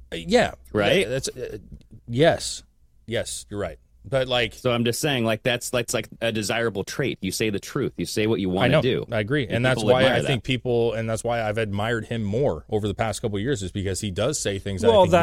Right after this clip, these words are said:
Speaker 1: needs
Speaker 3: and
Speaker 1: to
Speaker 3: I
Speaker 1: be
Speaker 3: don't
Speaker 1: said.
Speaker 3: think you can, you can obviously just say, flagrantly say nonsense all the time.
Speaker 1: True.
Speaker 3: Which is why
Speaker 2: <laughs>
Speaker 3: he,
Speaker 2: Yeah.
Speaker 3: which is why he thinks about what he says before he says it.
Speaker 1: Yeah.
Speaker 3: He
Speaker 2: A
Speaker 3: says,
Speaker 2: lot.
Speaker 3: he says what he
Speaker 2: <laughs>
Speaker 3: wants,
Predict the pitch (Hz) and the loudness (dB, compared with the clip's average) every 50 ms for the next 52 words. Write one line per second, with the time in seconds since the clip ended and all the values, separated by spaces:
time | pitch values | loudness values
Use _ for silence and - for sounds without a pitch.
0 | 165 165 170 160 156 156 151 170 170 165 - - 165 156 147 135 - - - - | 4 2 2 2 2 4 4 4 4 2 0 0 -2 0 0 -2 -4 -10 -16 -18
1 | - _ _ _ _ _ _ _ - - - 147 147 143 135 127 143 139 123 - | -20 _ _ _ _ _ _ _ -14 -10 -8 -6 -4 -4 -4 -2 -4 -6 -8 -10
2 | - - 156 147 139 131 - 139 127 127 117 131 123 127 123 - - 123 117 113 | -16 -16 -10 -8 -6 -6 -4 -4 -4 -4 -4 -4 -4 -4 -6 -6 -6 -8 -8 -8
3 | 117 113 - - - - - - 143 123 120 117 - - 127 - - 143 139 131 | -8 -10 -10 -12 -12 -8 -2 0 0 0 0 -2 -6 -10 -8 -2 0 0 0 0
4 | 131 123 123 120 113 - - 131 123 120 117 - - 139 135 135 120 120 123 131 | -4 -6 -8 -8 -8 -8 -6 -6 -6 -6 -8 -6 -4 -2 0 0 0 0 0 -2
5 | 127 - - 117 107 107 - - 110 110 110 - - 107 98 101 101 - - - | -2 -2 -4 -6 -6 -6 -6 -6 -6 -6 -8 -12 -16 -16 -14 -16 -16 -14 -10 0
6 | - 180 - - - 151 151 151 143 - 165 156 131 127 143 147 151 151 143 135 | 0 2 0 2 4 6 6 6 6 2 0 0 2 4 6 6 8 8 6 6
7 | 120 143 151 135 120 - - 170 180 - - 180 151 135 160 165 170 165 139 143 | 6 6 4 4 4 4 6 6 6 6 6 2 2 4 4 4 4 4 2 2
8 | 131 - - 202 190 - - 131 127 123 113 113 120 117 110 - 131 120 120 113 | 0 0 -2 -2 -2 -2 -2 0 2 2 2 2 0 -4 -4 -4 -4 -4 -4 -4
9 | 117 120 - - 113 113 110 - 110 107 104 - - - _ _ _ - - - | -6 -10 -10 -10 -10 -10 -10 -12 -12 -12 -14 -16 -20 -20 _ _ _ -18 -18 -8
10 | - 120 107 - 175 175 175 185 226 214 185 156 165 143 196 180 - 220 214 214 | -6 -4 2 4 4 6 6 8 6 6 6 4 4 4 4 4 6 6 4 4
11 | 175 180 190 170 151 135 135 190 262 226 151 160 160 156 147 - | 6 6 6 6 6 6 8 6 6 6 4 4 2 0 -2 -2